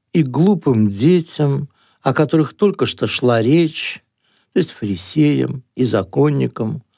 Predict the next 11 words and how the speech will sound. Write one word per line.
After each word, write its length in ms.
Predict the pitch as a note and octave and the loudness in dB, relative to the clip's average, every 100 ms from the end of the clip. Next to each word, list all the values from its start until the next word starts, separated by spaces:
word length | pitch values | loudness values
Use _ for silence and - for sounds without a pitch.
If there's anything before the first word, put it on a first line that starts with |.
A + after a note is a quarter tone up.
| _ | _
отвергающим 880 | - A#2+ C#3+ C3+ C#3 C3 B2 - C3+ | -8 -2 0 2 2 2 0 -2 -2
волю 600 | G#2 G#2+ C#3+ C#3+ C3 A#2+ - _ _ _ - | 0 2 4 4 0 -4 -12 _ _ _ -6
и 80 | B2+ | -6
правду 880 | - G#2+ A2 B2 A#2 - - G2 - | -4 -2 2 2 0 -4 -14 -16 -18
Божию, 720 | - G#2 C3+ C#3 - A#2+ A2+ B2 _ _ _ _ - _ | -6 0 2 0 -2 -2 -2 -10 _ _ _ _ -20 _
противопоставлены 1040 | D#3+ D#3+ F3+ E3+ E3+ D3+ G3+ G3+ G3+ F#3+ - _ - | 2 4 4 2 0 -2 0 2 4 2 0 _ -14
дети 800 | G#2 G2 D#3+ F#3 - F#3 F3+ - _ _ _ - | -6 2 4 2 0 0 0 -2 _ _ _ 2
премудрости 1160 | F3+ G#3 G3+ A#3+ G3 G#2 G2+ - - - - | 4 6 6 6 4 0 -4 -6 -10 -14 -14
Божией, 840 | - - D#2+ D#2 - - F#2+ A2+ _ _ _ _ _ _ _ _ _ | -14 -8 -8 -8 -14 -20 -20 -20 _ _ _ _ _ _ _ _ _
чада 720 | - - F2 E2 D2+ D2 D2 _ _ _ _ _ _ _ | -8 -4 -2 -4 -4 -8 -12 _ _ _ _ _ _ _
премудрости. 920 | F2 F2+ E2 C2+ - - - - - | -6 -4 -4 -6 -14 -20 -20 -20 -20